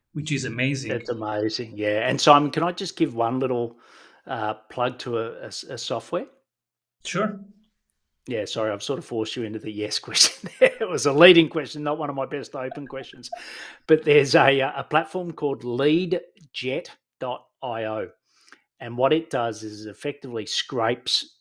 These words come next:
Speaker 2: directly from LinkedIn into your sales C R M and also synchronizes all the messages. So, you know, even though it was my team that was,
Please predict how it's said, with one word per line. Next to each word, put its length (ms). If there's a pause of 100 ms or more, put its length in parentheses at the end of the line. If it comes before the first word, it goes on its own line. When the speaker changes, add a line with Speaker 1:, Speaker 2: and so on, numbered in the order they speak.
Speaker 2:
directly 480
from 420
LinkedIn 500
into 300
your 540
sales 380
C 120
R 100
M 160 (420)
and 140
also 680 (100)
synchronizes 880
all 160
the 100
messages. 720 (560)
So, 520
you 80
know, 200 (200)
even 280
though 260
it 60
was 140
my 180
team 480
that 120
was, 320